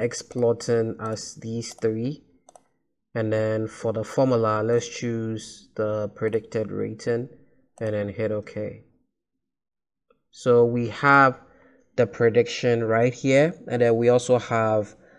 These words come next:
the color scale. So you see that anything that falls here is going to be a higher rating,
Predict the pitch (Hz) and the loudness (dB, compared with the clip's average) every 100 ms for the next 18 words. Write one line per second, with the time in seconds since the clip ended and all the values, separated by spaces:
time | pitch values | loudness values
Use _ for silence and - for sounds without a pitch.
0 | _ - 113 110 104 101 117 113 110 107 | _ -2 2 2 0 0 2 2 2 0
1 | - - 107 107 120 - - _ - 127 | -4 -4 -2 0 -2 -8 -20 _ -2 0
2 | - 156 143 127 117 110 - 151 156 160 | 2 4 6 8 6 4 4 8 10 8
3 | 156 143 139 135 - - 127 127 123 123 | 8 6 6 6 4 6 10 12 10 6
4 | 113 - 113 117 123 131 - _ - 127 | 0 -2 2 4 4 0 -8 _ -8 -4
5 | 127 127 120 113 120 113 98 117 117 117 | 2 0 0 -2 0 0 0 2 4 4
6 | 107 107 120 143 135 | 2 -2 -4 0 0